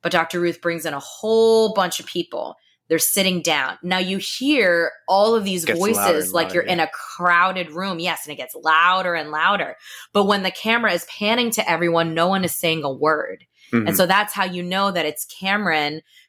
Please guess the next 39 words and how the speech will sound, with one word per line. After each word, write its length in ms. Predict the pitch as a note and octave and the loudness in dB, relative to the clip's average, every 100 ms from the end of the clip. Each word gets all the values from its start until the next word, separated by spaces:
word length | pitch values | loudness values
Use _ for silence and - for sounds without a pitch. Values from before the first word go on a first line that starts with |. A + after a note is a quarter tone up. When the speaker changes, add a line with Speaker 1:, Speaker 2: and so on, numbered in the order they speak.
| - | -4
Speaker 1:
kind 180 | F#3+ | -2
of 80 | F3 | -2
struggling 1120 | - - - F#3+ G3 G3+ G3+ E3 D3+ D3+ D#3 - _ - | -4 -6 -6 0 0 2 -2 -2 -4 -6 -8 -14 _ -8
to 140 | F3+ | -8
control 1040 | - F3 D#3+ - F#3+ G#3+ F#3 D3+ D3+ D#3 - | -4 -4 -4 0 2 4 4 4 0 -4 -6
and 240 | F3 E3 E3 | -2 0 2
mute 320 | F#3+ A3+ - D#3+ | 4 4 2 2
all 200 | E3+ F3 | 4 2
these 240 | F3 D#3 | 0 -4
voices 460 | D3+ F3 F#3 E3+ D3+ | 0 0 0 -4 -2
that 120 | D3+ | -2
are 80 | D3 | -2
in 160 | C#3+ C#3+ | -4 -8
his 240 | C#3+ B2+ | -8 -8
head. 420 | - E3 D3 D3 - _ _ | -2 0 0 -4 -12 _ _
And 120 | C4+ | -2
I 20 | |
just 140 | F4+ - | 0 0
thought 160 | F4+ | 0
that 100 | D4 | 2
was 120 | C4 | 2
a 60 | A3+ | 2
really 280 | G3+ G#3 G#3 | 2 0 0
interesting 540 | E3+ F#3 F#3+ - F3 | 0 -4 -4 -2 -2
thing. 240 | - G3 E3+ | 0 2 2
It's 180 | D3 | 2
like, 160 | E3+ - | -2 -2
you 80 | D#3+ | -8
can't 340 | - F#3 D3+ | -2 0 0
run 140 | E3+ D#3+ | -2 0
away 240 | D#3 E3 | 2 0
from 220 | - D#3+ | 0 -6
it. 100 | C#3 | -6
You 100 | C#3+ | -6
have 220 | D3 D3 | -2 -2
to, 100 | - | -2
like, 220 | D3+ D3 C#3 | -4 -2 -2
kind 220 | D#3 D3+ | -2 0
of 120 | C#3+ | -2